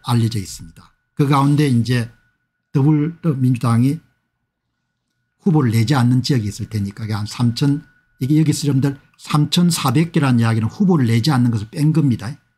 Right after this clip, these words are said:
더불어민주당이. 예, 보시죠. 선관위가 제공한 이십이 대 국회의원 선거 결과를 분석한 것입니다. 이 표에서 플러스는 사전투표 득표수가 당일 투표 득표수보다,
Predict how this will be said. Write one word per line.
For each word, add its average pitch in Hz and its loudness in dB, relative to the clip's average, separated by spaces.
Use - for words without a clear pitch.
더불어민주당이. 117 -2
예, 107 -10
보시죠. 104 -8
선관위가 190 2
제공한 143 0
이십이 160 0
대 151 0
국회의원 139 0
선거 123 0
결과를 135 0
분석한 123 -2
것입니다. 90 -18
이 165 2
표에서 170 0
플러스는 165 2
사전투표 165 -2
득표수가 135 -4
당일 170 2
투표 135 -4
득표수보다, 113 -8